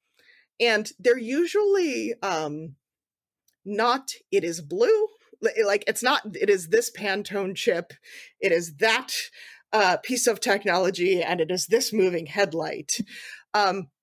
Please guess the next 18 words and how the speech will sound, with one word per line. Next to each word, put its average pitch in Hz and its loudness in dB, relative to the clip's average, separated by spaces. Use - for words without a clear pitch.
for 190 4
Pandora, 190 2
it - 2
was, 175 2
you 170 -8
see 240 -2
the 214 2
bioluminescent 196 0
forest, 226 -2
you 160 -4
ride 202 2
on 170 -2
a 151 -6
banshee, 196 -2
you 165 -8
meet 180 2
a 185 0
Na'vi. 160 -4